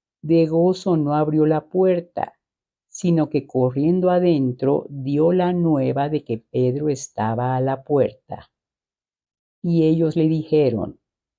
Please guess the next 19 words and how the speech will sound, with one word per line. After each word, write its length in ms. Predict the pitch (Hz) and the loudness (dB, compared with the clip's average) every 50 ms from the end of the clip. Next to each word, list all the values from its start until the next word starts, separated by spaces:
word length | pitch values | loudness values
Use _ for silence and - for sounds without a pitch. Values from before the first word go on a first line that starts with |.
| _ _ _ - | _ _ _ -6
"Estás 540 | - 156 147 - - - 156 160 156 - - | -4 -2 -2 -2 -2 0 0 0 0 -2 0
loca". 580 | 175 160 143 - - - - - - - _ _ _ _ _ _ _ _ _ _ _ _ _ _ _ _ _ _ _ _ _ - | 0 0 0 0 -4 -8 -10 -10 -10 -12 _ _ _ _ _ _ _ _ _ _ _ _ _ _ _ _ _ _ _ _ _ -2
Pero 300 | 165 160 151 143 151 156 | 0 0 0 2 2 2
ella 180 | 175 185 196 | 2 2 2
aseguraba 800 | 196 190 - 185 156 131 127 131 131 131 131 135 139 156 165 165 | 0 0 2 0 0 2 2 2 2 4 4 2 2 0 -2 -4
que 160 | - - 131 113 | -2 -4 -4 -2
así 480 | 113 - - - 147 147 156 175 190 | -2 -6 -6 -4 -2 0 2 2 2
era. 380 | 196 185 170 123 - - - _ _ _ _ _ _ _ _ _ _ _ _ _ _ | 2 0 0 -2 -4 -8 -16 _ _ _ _ _ _ _ _ _ _ _ _ _ _
Entonces 800 | - 170 170 170 175 170 - 170 165 165 160 - 175 165 165 - | 0 2 2 2 2 2 2 2 2 2 2 0 0 0 0 0
ellos 360 | 147 135 139 143 147 147 143 | 0 0 0 0 -2 -2 -2
decían, 720 | 147 147 147 - - - 170 160 131 98 - - - - _ _ _ _ _ _ _ _ _ _ _ _ - | -2 -4 -4 -4 -6 -4 -2 0 0 0 -2 -6 -12 -18 _ _ _ _ _ _ _ _ _ _ _ _ -6
"Es 220 | 123 117 113 113 | -2 -2 -2 -2
su 280 | - - 151 139 147 156 | -4 -4 0 0 2 2
ángel". 640 | 180 202 208 208 208 - - 131 - - - _ _ _ _ _ _ _ _ _ _ _ _ _ _ _ _ _ _ _ _ _ _ - | 4 4 2 0 0 -2 -4 -4 -4 -4 -10 _ _ _ _ _ _ _ _ _ _ _ _ _ _ _ _ _ _ _ _ _ _ -4
Mas 320 | 160 156 147 151 147 - | -2 0 0 0 -2 -4
Pedro 480 | - - - 170 175 180 185 196 185 185 | -8 0 2 2 2 4 2 0 -2 0
persistía 720 | - 151 135 - - - 127 123 - - - 160 156 151 151 | -2 -2 -2 -4 -6 -8 -6 -6 -8 -10 -4 -2 0 0 2
en 120 | 156 156 | 2 0
llamar, 520 | 156 156 151 151 151 151 143 127 - - | 0 0 -2 0 -2 -2 -2 -4 -4 -6